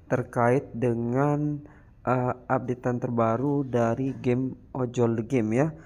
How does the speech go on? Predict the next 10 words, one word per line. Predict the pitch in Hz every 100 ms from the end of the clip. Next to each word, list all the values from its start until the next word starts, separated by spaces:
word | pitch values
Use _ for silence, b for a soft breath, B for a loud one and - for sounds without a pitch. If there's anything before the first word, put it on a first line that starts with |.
| B B
Nah, | 127 113
di | 113
sini | 123
saya | 120 101 113 -
akan | 113
review | 113 113 - 123 151 156 156
kepada | 151 - 117 110
teman-teman | 110 113 107 - 123 110 104
ya. | 139 151 B B -
Nah, | 127 123